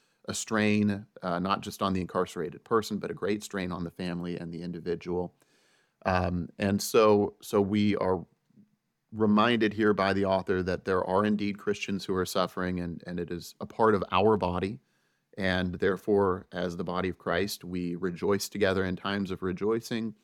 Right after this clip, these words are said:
We suffer together and, and bear up under suffering together, uh, when part of the body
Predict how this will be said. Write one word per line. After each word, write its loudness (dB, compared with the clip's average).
We 2
suffer 0
together 2
and, 0
and -6
bear 0
up -2
under -2
suffering -4
together, -4
uh, 0
when 0
part -2
of -10
the -2
body -6